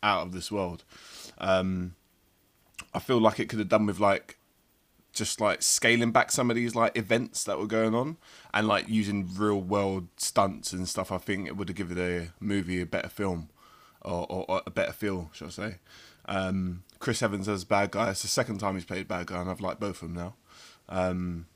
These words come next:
he, he, he seems, like, quite good at playing a prick. Um, and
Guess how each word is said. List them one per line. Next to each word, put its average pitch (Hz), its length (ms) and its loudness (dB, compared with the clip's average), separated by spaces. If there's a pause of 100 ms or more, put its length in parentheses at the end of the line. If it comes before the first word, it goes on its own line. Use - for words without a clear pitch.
(380)
he, - 340 -10
he, 104 100 -8 (180)
he 104 60 -6
seems, 101 400 -4
like, 71 320 -8
quite - 320 -4
good 98 220 -2
at - 160 -8 (140)
playing 87 180 -4
a 82 40 -8
prick. - 440 -8 (500)
Um, 92 680 -2 (1700)
and 117 500 4